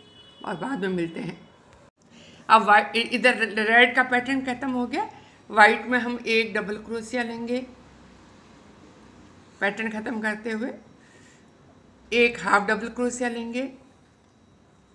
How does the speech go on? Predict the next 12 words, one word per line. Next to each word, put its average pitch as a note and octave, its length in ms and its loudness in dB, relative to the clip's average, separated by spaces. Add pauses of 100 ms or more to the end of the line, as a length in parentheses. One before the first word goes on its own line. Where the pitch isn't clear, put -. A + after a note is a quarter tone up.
(1800)
और G3 460 -6 (160)
एक A#3+ 340 6 (120)
single A#3 360 0
क्रोशिया A3 440 -2
लेंगे। G3+ 400 -2
इनके - 1200 -14
कुछ A3 260 -8
इस G#3+ 180 -12
तरह G#3+ 180 -4
तैयार G3+ 360 0
हुआ G3+ 160 -2
है, - 280 -6